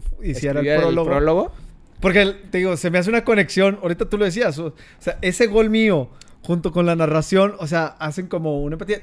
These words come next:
Speaker 1: Por eso me llamó mucho la atención
Speaker 2: Justo
Speaker 1: cuando
Speaker 2: por
Speaker 1: vi prólogo. Cristian Martín, le dije, "Ah, cabrón".
Speaker 2: Justo por eso, justo por, por el hecho de que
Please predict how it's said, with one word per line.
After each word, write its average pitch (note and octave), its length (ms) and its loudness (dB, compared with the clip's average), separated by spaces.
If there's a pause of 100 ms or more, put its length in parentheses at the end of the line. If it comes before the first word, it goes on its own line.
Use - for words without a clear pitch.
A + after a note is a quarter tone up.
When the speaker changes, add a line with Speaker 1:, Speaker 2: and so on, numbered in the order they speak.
Speaker 1:
Por E3+ 120 -4
eso E3+ 100 -4
me G#3 80 -2
llamó E3 200 -2
mucho F3+ 240 -10
la F3+ 80 -6
atención D3+ 240 -8
Speaker 2:
Justo - 100 -6
Speaker 1:
cuando E3+ 120 -4
Speaker 2:
por - 40 -2
Speaker 1:
vi D#3+ 60 -2
prólogo. E3 400 -4
Cristian D#3 280 -14
Martín, D#3+ 260 -10
le D3 40 -4
dije, C#3+ 180 -12
"Ah, - 40 -20
cabrón". - 180 -16
Speaker 2:
Justo D#3 300 -4
por C#3 100 -2
eso, B2 260 -2
justo C#3 420 -8
por, A#2 200 -4 (440)
por G#2+ 180 -4
el G#2+ 180 0
hecho B2+ 380 -2
de A#2 220 -2
que F#2+ 320 -8